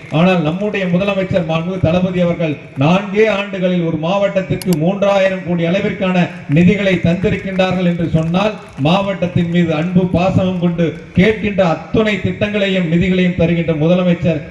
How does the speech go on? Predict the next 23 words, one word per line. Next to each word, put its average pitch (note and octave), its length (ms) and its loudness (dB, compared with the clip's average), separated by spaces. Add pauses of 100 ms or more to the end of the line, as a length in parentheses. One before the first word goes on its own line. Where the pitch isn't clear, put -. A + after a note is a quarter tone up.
நம்முடைய G3 480 2
முதலமைச்சர் F3+ 640 2
மாண்புமிகு E3 320 -2
தளபதி F3+ 400 0
என்பதை E3 520 -2
நாம் D3+ 200 -2
ஒரு D3+ 240 2
கணம் E3 280 -2
சிந்தித்து E3 340 0
பார்க்க C#3+ 340 -2
வேண்டும். B2+ 340 -2 (420)
எனவே D3 240 6
வந்திருக்கக்கூடிய E3+ 840 0
பெரியவர்கள், E3 560 2
தாய்மார்கள், E3 580 0
இளைஞர்கள் D#3 520 2
அனைவரும் D#3+ 440 2
ஒன்றுபட்டு E3+ 680 -2 (280)
ரெண்டாயிரத்தி F3+ 500 4
இருபத்தி F3+ 500 -2
ஒண்ணு F3 220 2
சட்டமன்ற F3+ 520 0
தேர்தலில் E3+ 560 2